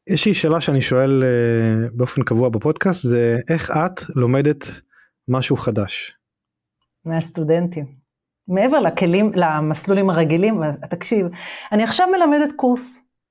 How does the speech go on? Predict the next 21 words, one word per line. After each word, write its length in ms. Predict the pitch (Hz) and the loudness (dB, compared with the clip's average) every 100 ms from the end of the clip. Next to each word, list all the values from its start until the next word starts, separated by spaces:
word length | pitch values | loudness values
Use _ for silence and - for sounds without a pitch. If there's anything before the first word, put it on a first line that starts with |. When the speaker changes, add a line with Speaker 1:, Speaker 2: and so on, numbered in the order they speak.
| _ _ | _ _
Speaker 2:
קורס 280 | 247 240 - | 0 0 0
שמכין 540 | 190 180 175 175 233 | 0 0 0 0 0
סטודנטים 440 | 220 196 208 220 | 0 -2 0 0
לפרויקטי 440 | 180 175 165 - 170 | 0 0 -2 0 -2
גמר, 320 | 156 190 208 | 0 0 2
אני 100 | 175 | 0
מלמדת 300 | 175 156 139 | 0 -2 -2
בתואר 320 | 151 160 147 | -4 -4 -6
שני, 400 | - 170 226 330 - - - - _ _ - | -8 -6 -6 -6 -12 -20 -20 -20 _ _ -4
והם 260 | 175 196 247 | 0 2 2
צריכים 200 | 247 277 | 2 0
לקבוע 280 | 254 196 160 | 2 2 0
נושא. 460 | 151 - 262 277 226 | -2 0 2 2 2
יש 160 | 196 | 2
לנו 160 | 226 185 | 2 0
הרי 140 | 165 | 0
התמחות 440 | 156 175 170 202 180 | 0 0 2 0 0
לבינה 300 | 156 156 151 | -2 0 0
מלאכותית, 500 | 156 175 202 285 214 | -2 -2 0 0 0
אז 120 | 175 | 0
מרביתם 440 | 170 170 180 247 | 0 0 0 2